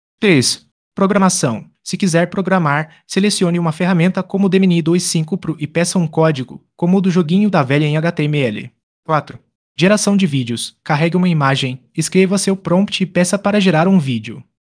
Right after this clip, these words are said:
O resultado é prático. Recursos adicionais. Ao acessar a área de agente avançado, você encontra um A I detector, um detector de texto gerado por I A.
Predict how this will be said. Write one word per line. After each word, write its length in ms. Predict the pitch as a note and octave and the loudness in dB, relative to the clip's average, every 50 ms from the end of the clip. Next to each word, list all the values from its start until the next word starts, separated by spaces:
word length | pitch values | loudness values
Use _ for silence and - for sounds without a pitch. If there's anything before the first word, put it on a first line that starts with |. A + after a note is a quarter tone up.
| _ _ | _ _
O 60 | C#3+ | -6
resultado 500 | B2+ D3+ D3+ D3 F3+ F#3 - F#3+ F3 F#3 | -4 -2 -2 -2 -2 -2 0 0 0 -2
é 20 | |
prático. 640 | E3+ - D#3 C#3+ B2 A2+ - - - - - A#2+ - _ _ _ _ _ _ _ | -2 -2 -2 -2 -2 -4 -6 -12 -14 -16 -20 -20 -20 _ _ _ _ _ _ _
Recursos 460 | G3+ G#3 G3+ - B3 A3 - G#3+ F#3+ | -6 -4 -2 -2 -2 -2 0 0 0
adicionais. 680 | G3+ F#3+ G3 F#3 - G#3+ F#3+ D#3 D3+ D#3+ F3+ F3+ - - | 2 2 0 0 0 0 0 2 2 0 0 -2 -2 -2
Ao 140 | - F#3+ G3+ | -2 0 0
acessar 400 | G3 F#3 - F3+ F3 - F3 E3+ | 0 0 -2 -4 -2 -2 0 0
a 60 | E3 | 2
área 220 | D3 C#3 C#3 D3 C#3+ | 2 2 0 0 0
de 100 | D3 F#3 | 0 0
agente 280 | G3 F#3 F#3+ F3+ F#3 | 2 2 2 2 2
avançado, 640 | E3+ C3+ E3 E3 D#3 - - C3+ A#2 A2+ A2 B2 C3 - _ | 2 0 0 -2 0 0 -2 -2 -2 -4 -6 -10 -16 -18 _
você 200 | - D#3 D3+ - | -6 -4 -2 0
encontra 540 | F#3+ G3 F#3+ - F3+ F3+ F#3 F3+ - - - _ _ | 0 0 0 0 0 0 0 -2 -4 -10 -16 _ _
um 220 | - C3+ A#2+ A2+ A#2+ - _ _ _ _ _ _ - | -8 -8 -8 -8 -12 -16 _ _ _ _ _ _ -4
A 120 | E3 D#3 | 0 0
I 80 | D3+ D#3 | 0 0
detector, 600 | D3 D#3 D#3 F3 D#3+ - - D#3+ C3 A2+ A2+ - _ _ _ | 0 -2 -4 -6 -6 -4 -4 -4 -4 -4 -6 -10 _ _ _
um 80 | - A3 | -4 -2
detector 480 | A3 G#3+ G3 F#3+ E3 - - D3 D3 | 0 0 -2 -2 -6 -4 -2 -2 0
de 120 | D3+ E3+ F3 | 0 0 -2
texto 320 | - E3 D#3 D#3 - F3+ | -2 -4 -4 -2 -4 -2
gerado 340 | C#3+ D#3+ D#3 D3 D3+ D#3 D#3 | 0 0 2 2 2 2 0
por 160 | D3+ D3+ C3 | -2 -4 -4
I 140 | A#2+ A#2+ A#2+ | -4 -4 -6
A. 180 | A2 G#2+ A2+ | -6 -8 -10